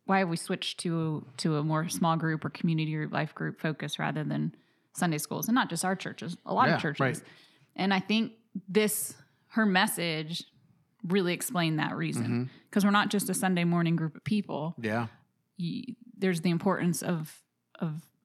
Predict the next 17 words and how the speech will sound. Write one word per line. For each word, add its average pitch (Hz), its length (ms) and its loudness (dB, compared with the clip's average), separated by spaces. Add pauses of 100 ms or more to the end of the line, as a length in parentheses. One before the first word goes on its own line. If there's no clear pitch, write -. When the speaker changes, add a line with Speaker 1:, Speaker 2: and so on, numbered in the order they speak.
(100)
Speaker 1:
you 208 100 4
know, 170 120 2
bearing 165 280 2
each 180 100 2
other's 180 200 2
burdens, 170 460 0
being 165 160 0
Speaker 2:
Mm-hmm. - 40 2
Speaker 1:
involved 160 260 0
in 165 80 0
each 160 140 -4
other's 160 300 -2
life, 165 500 -2
knowing 180 440 4
each 156 260 0
other. - 400 -6
Speaker 2:
Mm-hmm. 147 200 0